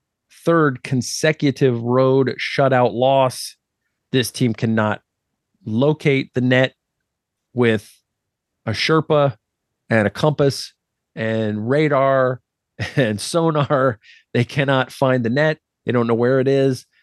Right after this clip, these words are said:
or even how to get the ball toward it. It was, uh, it was, it was a pretty disappointing performance by the Pride this weekend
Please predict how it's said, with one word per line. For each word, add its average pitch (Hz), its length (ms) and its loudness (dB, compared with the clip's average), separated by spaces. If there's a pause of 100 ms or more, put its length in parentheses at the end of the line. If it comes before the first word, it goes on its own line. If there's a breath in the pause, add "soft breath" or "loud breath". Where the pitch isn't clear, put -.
(180)
or 120 260 0
even 123 220 -2
how 117 160 0
to 120 80 4
get 120 160 0
the 127 60 -4
ball 117 240 0
toward 170 260 -2
it. - 120 -6 (120)
It 120 120 -6
was, 113 300 -4
uh, 107 300 2 (460)
it 143 140 2
was, 131 280 -2 (260)
it 165 120 -6
was 151 160 0
a 156 40 4
pretty 160 280 2
disappointing 127 580 0
performance 117 800 0 (420 soft breath)
by 113 160 4
the 107 80 -6
Pride 110 320 2
this 110 160 -4
weekend 107 560 0